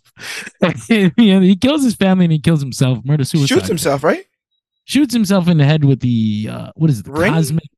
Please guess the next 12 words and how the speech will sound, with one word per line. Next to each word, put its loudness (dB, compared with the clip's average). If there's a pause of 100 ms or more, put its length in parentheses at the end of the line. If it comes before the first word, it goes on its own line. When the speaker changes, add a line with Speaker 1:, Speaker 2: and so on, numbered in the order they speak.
(300)
Speaker 1:
cosmic. -4
No, 0
it's -6
a -4
machine. -4
It's -12
a, -14 (240)
it's -8
like -6
a -8 (280)
gun 0
thing. -12